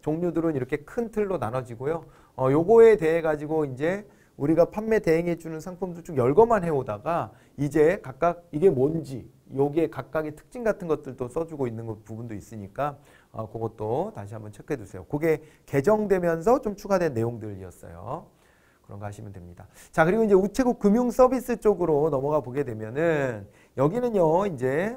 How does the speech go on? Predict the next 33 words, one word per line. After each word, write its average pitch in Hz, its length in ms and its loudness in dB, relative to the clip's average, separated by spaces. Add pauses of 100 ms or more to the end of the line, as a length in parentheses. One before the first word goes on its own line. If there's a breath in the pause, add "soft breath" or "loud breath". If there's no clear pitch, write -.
(120)
어, 117 320 -10
전자금융과 151 1000 -4
관련된 127 340 -10
게 120 60 -12
먼저 110 220 -12
나와요. 104 380 -12
우체국 156 300 -6
금융 147 180 -12
서비스에 139 640 -4 (340 soft breath)
전자금융 214 540 4
관련된 190 320 -2
게 180 80 -2
나오니까 160 440 0
이거는 151 380 -6
요렇게 135 360 -4
이제 143 540 -6
큰 208 140 -14
틀에서 190 300 -4
한번 131 120 -14
볼까요? 117 400 -2
여기 127 320 -8 (360 soft breath)
인터넷 214 400 0
뱅킹도 190 400 -2
있고 175 160 -6
폰 254 220 -10
뱅킹도 208 400 -4
있고 151 180 -2
모바일 196 380 4
뱅킹이 135 340 -6
있어요. 101 840 -12
그죠? 156 340 -6 (260 soft breath)
그리고 156 340 2
이제, 180 500 2